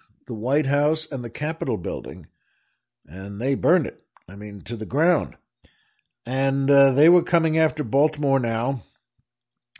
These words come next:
and, uh, but they didn't win. They lost. And this was also a victory for us, where Fort McHenry,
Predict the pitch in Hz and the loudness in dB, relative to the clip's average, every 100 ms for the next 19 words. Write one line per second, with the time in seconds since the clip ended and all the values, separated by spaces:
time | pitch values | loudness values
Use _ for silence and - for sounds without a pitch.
0 | - _ 92 113 107 110 113 117 - _ | -20 _ -8 -6 -6 -4 -2 -4 -8 _
1 | - 127 180 - - 113 139 123 131 135 | -6 4 4 4 -4 -2 0 0 -4 -6
2 | 151 156 180 139 113 110 135 143 107 - | -6 -2 0 0 -2 0 -2 -4 -8 -12
3 | - _ _ - - - - - 127 127 | -16 _ _ -20 -20 -20 -8 -2 0 4
4 | 175 165 139 151 226 233 156 127 120 143 | 4 4 2 4 4 4 2 2 0 -4
5 | - 123 110 - 110 87 80 - - - | -2 -2 -2 -2 -2 -2 -2 -6 -10 -16
6 | _ _ _ _ _ _ 107 123 117 113 | _ _ _ _ _ _ -2 2 2 2
7 | - 160 160 135 - 165 214 180 110 165 | 4 2 4 -4 -2 -2 0 2 0 -2